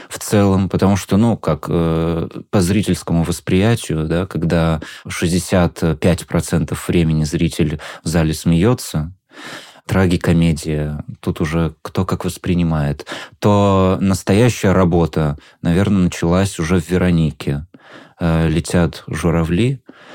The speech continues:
Владимир, который возвращается вот с, с фронта, э, вот там,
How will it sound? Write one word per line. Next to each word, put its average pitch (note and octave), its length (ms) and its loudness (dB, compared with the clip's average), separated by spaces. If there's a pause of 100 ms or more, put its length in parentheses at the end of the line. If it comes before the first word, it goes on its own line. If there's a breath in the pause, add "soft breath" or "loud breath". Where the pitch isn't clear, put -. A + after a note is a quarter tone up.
(340 loud breath)
Владимир, F#2 800 2 (460)
который F2+ 340 0
возвращается D#2+ 1080 0
вот - 260 -12
с, - 180 -10 (180)
с - 120 -10
фронта, D#2+ 720 0 (480 loud breath)
э, - 240 -6 (580)
вот G2+ 580 0
там, A2 340 2